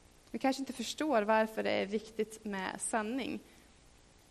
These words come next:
och varför vi behöver följa Jesus och kanske göra avkall på någonting som världen erbjuder.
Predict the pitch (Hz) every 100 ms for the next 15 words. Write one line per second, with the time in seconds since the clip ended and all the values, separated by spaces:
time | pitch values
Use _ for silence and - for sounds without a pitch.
0 | - - 208 226 226 226 - 202 208 -
1 | 220 208 208 196 - 220 208 208 202 196
2 | 196 208 196 - - 196 - 196 190 214
3 | 196 190 233 214 - 196 185 190 - 202
4 | - - - - - - - - - -
5 | - - - - 190 214 214 196 214 208
6 | 220 214